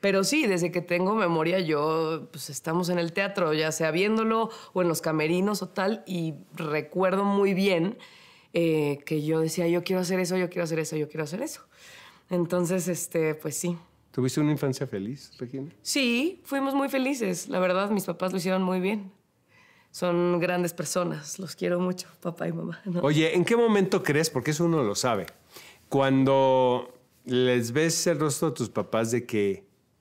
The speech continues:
Speaker 2: sí es actriz?
Speaker 1: Sí,
Speaker 2: O sea,
Speaker 1: sí.
Speaker 2: porque tú puedes decir todo, ¿no? Y yo puedo decir todo, pero hay algo que uno hace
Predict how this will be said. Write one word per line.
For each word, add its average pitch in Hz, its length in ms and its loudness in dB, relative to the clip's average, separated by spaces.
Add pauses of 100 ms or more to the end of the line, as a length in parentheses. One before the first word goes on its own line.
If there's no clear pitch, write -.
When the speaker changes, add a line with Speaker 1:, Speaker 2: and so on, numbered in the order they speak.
(240)
Speaker 2:
sí - 340 -4
es - 160 -4
actriz? - 760 -18
Speaker 1:
Sí, - 340 -12 (300)
Speaker 2:
O 123 60 2
sea, 135 100 4
Speaker 1:
sí. - 40 2
Speaker 2:
porque 123 200 -2
tú 139 100 -2
puedes 170 180 2
decir 107 380 -2 (400)
todo, 98 260 -2
¿no? 131 280 -2
Y 120 60 0
yo 104 140 -2
puedo 107 140 0
decir 101 260 -4
todo, 104 300 0
pero 110 260 0 (460)
hay 190 240 4
algo 190 240 4
que 180 140 2
uno 160 140 4
hace 139 420 0